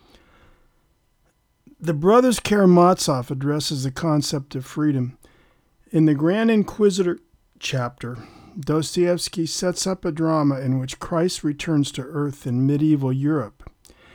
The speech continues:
gets taken captive by the Inquisition, and told by the Inquisitor why he failed, because people don't really want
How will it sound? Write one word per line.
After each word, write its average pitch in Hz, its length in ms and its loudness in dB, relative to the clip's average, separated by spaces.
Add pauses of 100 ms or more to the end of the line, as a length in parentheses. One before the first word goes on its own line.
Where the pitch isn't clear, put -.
(340)
gets 143 200 -2
taken 165 420 2
captive 165 640 -4
by 127 180 -4
the 139 160 2
Inquisition, 147 720 0
and 131 160 -2
told 170 340 0
by 165 160 2
the 156 160 4
Inquisitor 147 720 2 (680)
why 143 260 0
he 139 180 0
failed, 151 600 -4 (840)
because 147 400 0
people 170 480 -4
don't 151 320 -2
really 156 320 2
want 147 440 2